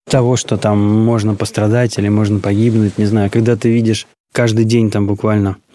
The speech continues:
какие-то происходят такие ситуации, когда ты узнаешь, что очень достойные ребята героически сражаются, и кто-то погибает, кто-то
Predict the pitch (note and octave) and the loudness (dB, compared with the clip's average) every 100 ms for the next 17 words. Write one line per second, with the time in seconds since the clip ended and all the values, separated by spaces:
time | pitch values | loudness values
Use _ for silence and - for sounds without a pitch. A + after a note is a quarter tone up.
0 | _ - G2+ - A2 A2 A#2 A2+ - G#2+ | _ -4 -2 0 0 0 0 0 0 -2
1 | - G#2 - G#2 - A2+ A#2+ A2+ - G#2+ | -2 -4 0 -2 -2 -2 -2 0 0 0
2 | G#2 G#2+ G#2 A2 G#2 - G#2 G#2+ - G#2 | 2 2 2 0 0 0 0 0 0 0
3 | G#2 G2+ - A#2 G#2 G#2 F#2+ F#2 G#2 G#2+ | 0 -2 0 0 2 2 0 -2 -2 0
4 | G2+ G2+ G2 G#2 G#2 G2+ - - - A2 | -2 -2 0 0 0 -2 -8 -10 -6 -2
5 | G#2 A#2 A2+ G#2 - G#2+ G2 G2+ G2 G2+ | 0 2 0 -2 -4 -2 0 2 2 2
6 | G2 - G#2+ G#2+ F#2+ F#2+ G2+ G2 G2 A2 | 0 -2 -4 -2 -2 -2 -2 0 2 2
7 | G#2+ G2 - G#2+ - | 0 -2 -4 -4 -2